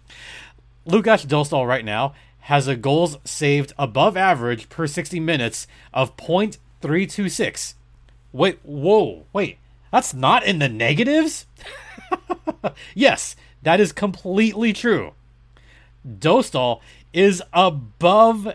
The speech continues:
average. He's above expected in the American Hockey League. And this is also considering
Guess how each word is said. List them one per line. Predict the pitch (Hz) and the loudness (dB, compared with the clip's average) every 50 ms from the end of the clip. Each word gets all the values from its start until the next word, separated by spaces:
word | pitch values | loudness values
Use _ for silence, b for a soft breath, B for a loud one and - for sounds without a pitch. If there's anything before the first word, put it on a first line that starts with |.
| - _ - | -12 _ -4
average. | 151 175 196 233 247 208 202 185 135 101 80 78 - - - - b b b b b | 0 4 4 4 4 2 0 -2 -2 -2 -4 -8 -14 -20 -20 -20 b b b b b
He's | b - - 185 247 294 269 - - | b -8 -2 2 2 2 2 0 0
above | 165 175 156 117 101 - _ - 151 147 220 262 262 196 175 - | 0 0 0 -2 -6 -10 _ 2 6 6 8 8 6 6 2 -6
expected | 156 151 147 - - - - - 123 98 - - - 104 87 78 73 71 - _ _ _ _ _ _ _ _ _ _ _ _ _ _ | -6 -6 -6 -6 -10 -8 -6 -4 -4 -4 -6 -8 -14 -14 -14 -16 -18 -20 -20 _ _ _ _ _ _ _ _ _ _ _ _ _ _
in | - 160 156 | -8 -6 -2
the | 151 160 | -2 0
American | 143 147 143 135 120 147 135 | 2 4 4 4 4 2 0
Hockey | 120 143 143 123 120 - 120 113 | 2 4 2 2 2 0 -6 -10
League. | 98 101 90 80 73 71 - - _ _ _ _ _ _ _ _ B B B B B B B B B B - | -10 -12 -14 -16 -18 -20 -20 -20 _ _ _ _ _ _ _ _ B B B B B B B B B B -4
And | 151 151 180 | -2 0 2
this | 269 254 | 2 0
is | 277 196 | 0 0
also | 165 131 165 214 208 - 208 156 | 2 4 6 6 6 4 0 -2
considering | - 185 160 143 - 190 190 170 147 131 123 117 | -2 -4 -4 -2 -2 0 0 2 0 0 0 -2